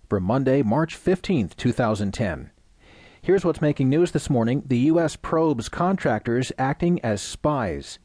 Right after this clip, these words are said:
China uses global trade rules to its advantage. And lobbying efforts on health reform intensify at the end. In this morning's financial headlines, daunting repair bill as water lines crumble.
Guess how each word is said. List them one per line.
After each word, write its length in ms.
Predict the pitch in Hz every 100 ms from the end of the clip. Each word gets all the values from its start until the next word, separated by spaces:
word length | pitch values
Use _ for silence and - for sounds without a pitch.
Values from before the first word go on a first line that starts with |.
| _ _ _ - - - -
China 380 | - 156 165 143
uses 400 | 123 120 113 85
global 420 | - 135 147 110
trade 380 | - - 156 165
rules 380 | 120 113 147 -
to 160 | 117
its 100 | 107
advantage. 720 | 104 80 101 131 76 - - _ - - -
And 260 | 139 135
lobbying 460 | 139 202 196 156 147
efforts 320 | 139 139 -
on 160 | 123 110
health 380 | 101 175 -
reform 480 | 147 - 120 104 104
intensify 760 | 98 90 - 196 170 - 90 110
at 120 | 120
the 180 | - 104
end. 360 | - 123 - - - _ _ _ _ _ _ _ -
In 100 | 117
this 220 | 101 -
morning's 340 | 143 139 131 127
financial 480 | 143 113 120 127 123
headlines, 640 | 127 117 104 98 85 - _ - 87
daunting 460 | 113 160 156 135
repair 460 | 120 107 - 175 170
bill 340 | 113 101 113
as 180 | 107 95
water 400 | 90 107 139 135
lines 480 | 117 104 95 82 -
crumble. 520 | - 101 76 76 107